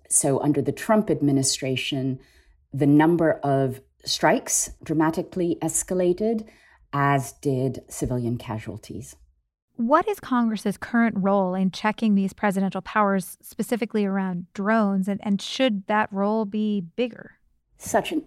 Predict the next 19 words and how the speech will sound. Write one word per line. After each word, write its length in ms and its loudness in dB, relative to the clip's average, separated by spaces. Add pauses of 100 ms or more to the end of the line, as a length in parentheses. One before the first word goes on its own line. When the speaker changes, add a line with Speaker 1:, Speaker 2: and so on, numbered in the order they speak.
(120)
Speaker 1:
important 540 -2
question. 760 -8
For 180 0
decades 580 -2
now, 600 -2
Congress 600 -2
has 720 -4
essentially 920 -2 (340)
abdicated 960 -4
its 300 -4
role 400 -4
under 220 -4
the 100 -8
Constitution 1200 -6 (180)
of 540 -2
saying 800 4 (180)
when 320 4
the 60 4
country 720 -2